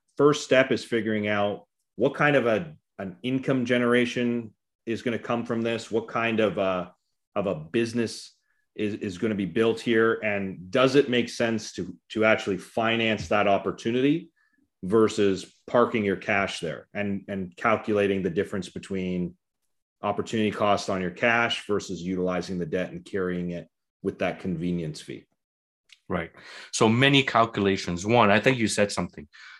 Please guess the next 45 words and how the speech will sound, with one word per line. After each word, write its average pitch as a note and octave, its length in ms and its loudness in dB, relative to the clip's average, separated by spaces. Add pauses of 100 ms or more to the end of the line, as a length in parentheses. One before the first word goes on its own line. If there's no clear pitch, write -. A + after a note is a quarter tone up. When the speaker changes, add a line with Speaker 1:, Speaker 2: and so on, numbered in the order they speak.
(120)
Speaker 2:
One, A2 220 6
if F#2+ 120 2
I G#2+ 60 8
wanna A2+ 300 6
purchase G#2 480 0
that E2+ 180 -4
something, G#2 460 0
I F#2+ 80 2
wanna G2 240 4
make F#2+ 160 2
sure G2 160 0
that F2+ 260 0
that F2+ 160 0
something G2+ 460 0
either F#2+ 260 2
grows G2+ 840 -2 (520)
or G2 180 4
provides G2 440 2
an G2 140 0
income, - 400 -4 (800)
right? F2 200 0
I F#2+ 80 2
don't F#2+ 160 4
wanna G2+ 280 6 (120)
buy G2+ 220 4
something E2+ 420 -8
that D#2+ 200 -4
doesn't F2+ 360 0 (140)
grow F2 360 2
and E2 120 -6
doesn't F2 320 -2
give F#2 120 -4
me E2+ 80 -2
an D#2+ 80 -6
income. E2+ 360 -6 (460)
It F#2 180 -2
becomes F#2 300 0
a E2+ 40 -2
consumable, F2+ 760 0
right? E2 200 -2
So F#2 80 0
I F2 80 4
don't F2+ 160 6
want E2 200 4
that. D2 140 -6